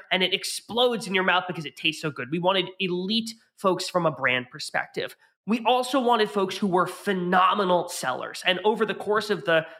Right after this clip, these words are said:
almost three years that we've run thirty Minutes to President's Club, we have interviewed a ton of salespeople. And these were ones who stood out as head and shoulders above many of the rest. And then the last piece was, again,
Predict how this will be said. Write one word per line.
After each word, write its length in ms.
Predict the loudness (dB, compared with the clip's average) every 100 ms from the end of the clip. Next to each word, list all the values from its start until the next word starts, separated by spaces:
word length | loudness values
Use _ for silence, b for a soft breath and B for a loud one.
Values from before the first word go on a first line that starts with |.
| B
almost 300 | 2 2 0
three 160 | -2 0
years 240 | 2 2
that 80 | 0
we've 180 | -4 -2
run 220 | -2 0
thirty 180 | -2 0
Minutes 260 | 0 -2 -6
to 60 |
President's 460 | 0 0 2 -2 0
Club, 300 | 0 0 -4 B
we 160 | -4 0
have 220 | 0 -2 -4
interviewed 600 | 0 2 2 2 2 -2 -2
a 180 | -4 -6 -6 0
ton 140 | 0
of 120 | 0
salespeople. 720 | -2 -2 -2 -6 -2 0 0 -2
And 120 | 0
these 240 | 2 2 2
were 80 |
ones 320 | 0 2 0 -2
who 140 | -6
stood 540 | -8 -6 0 0 0 0
out 300 | 2 2 -2 B
as 140 | -6 -4
head 260 | -2 0
and 140 | 0 -4
shoulders 500 | -2 0 2 0 0
above 480 | 0 2 2 0 -6
many 400 | -2 0 2 0
of 140 | -2
the 80 | -6
rest. 380 | -8 -10 -10 -14 B B
And 80 | 2
then 100 | 4
the 60 | 4
last 340 | 4 2 -2
piece 240 | -6 -2
was, 240 | -2 -2 -6 -4
again, 400 | -2 0 0 -2